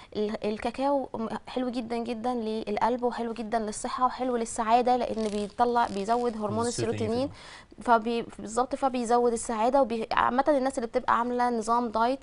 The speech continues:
Speaker 1: بتبقى محتاجة إن هي حاجة، آه، تخليها في المود شوية، لأن معظمهم بيصابوا بالاكتئاب. فاحنا بنوصي بكوباية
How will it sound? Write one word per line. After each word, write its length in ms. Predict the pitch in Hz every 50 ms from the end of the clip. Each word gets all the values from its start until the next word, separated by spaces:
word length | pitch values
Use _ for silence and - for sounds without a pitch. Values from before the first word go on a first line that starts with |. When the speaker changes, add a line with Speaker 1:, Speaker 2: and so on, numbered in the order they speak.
| - -
Speaker 1:
بتبقى 280 | - 247 226 - -
محتاجة 420 | 226 220 - - - 247 254 254 240
إن 80 | 226
هي 260 | 220 226 240 247 240
حاجة، 380 | 233 - - 247 247 254 269 285 - - - - - - - -
آه، 360 | 202 208 214 208 208 202 208 - - - - - - -
تخليها 460 | 247 233 - 240 247 247 269 269 262 247
في 120 | - 247
المود 280 | 226 233 247 269 262 -
شوية، 280 | - 233 240 254 254
لأن 180 | 254 220 233 247
معظمهم 380 | 240 233 214 226 233 240 240 226
بيصابوا 300 | 214 214 208 247 247 233
بالاكتئاب. 500 | 226 220 220 - - 214 214 233 254 247 - - - - -
فاحنا 300 | - - - 254 262 262
بنوصي 460 | 233 220 214 226 240 240 - - 269 254
بكوباية 460 | 226 226 - 214 208 - 226 240